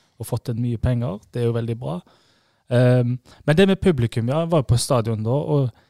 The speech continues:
jeg tenker sånn, eh, hvis det var fire tusen der, eller tett på det, da er en på det nivået hvor en føler at, oi, her er det, nå er det god stemning her. Nå kjenner en at det er bra med folk på stadion.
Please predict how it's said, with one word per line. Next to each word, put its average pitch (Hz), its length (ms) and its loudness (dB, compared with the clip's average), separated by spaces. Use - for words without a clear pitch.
jeg - 120 -2
tenker 202 260 2
sånn, 143 400 2
eh, 123 460 0
hvis 135 260 -2
det 165 80 0
var 123 100 2
fire 143 340 0
tusen 120 360 -2
der, 151 140 0
eller 131 140 -2
tett - 240 -2
på 113 120 0
det, 147 200 -2
da 202 200 6
er 214 100 2
en 240 80 -2
på - 180 0
det 151 120 4
nivået 131 520 2
hvor 120 180 -2
en 120 120 -4
føler 135 320 0
at, - 240 -6
oi, 175 240 4
her 135 260 0
er 143 120 4
det, 110 120 0
nå 151 120 4
er 165 100 4
det 131 140 -2
god 120 280 2
stemning 120 540 0
her. 170 200 -2
Nå 147 140 0
kjenner 165 560 -4
en 110 60 -6
at 107 160 -8
det 127 120 -8
er 113 200 -4
bra 110 220 -4
med 104 120 -8
folk 113 160 -4
på 110 100 -2
stadion. 95 460 -6